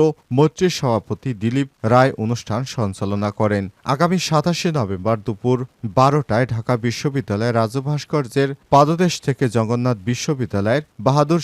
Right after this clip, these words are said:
শাহ পার্ক পর্যন্ত পাঁচ দফা দাবিতে পদযাত্রা ও সমাবেশ কর্মসূচি পালন করবে জোটটি।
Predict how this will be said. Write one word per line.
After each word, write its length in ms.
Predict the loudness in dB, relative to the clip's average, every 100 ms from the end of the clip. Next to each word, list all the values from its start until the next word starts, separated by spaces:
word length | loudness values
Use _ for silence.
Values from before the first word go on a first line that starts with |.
| -2
শাহ 260 | 2 2 2 0 4
পার্ক 240 | 6 4 -2
পর্যন্ত 400 | -2 0 -2 -2 -2 -2 0
পাঁচ 200 | 2 2 0
দফা 240 | -4 -2
দাবিতে 380 | -4 -4 -6 -6 -4 -2
পদযাত্রা 600 | -2 0 -2 -2 0 0 2
ও 100 | 2 0 -4 -6 0
সমাবেশ 420 | 2 2 0 -4
কর্মসূচি 640 | -2 0 0 -4 -4 -6 -6 -4
পালন 280 | 0 2 0
করবে 300 | -2 -6 -4 -4
জোটটি। 380 | -2 -2 -2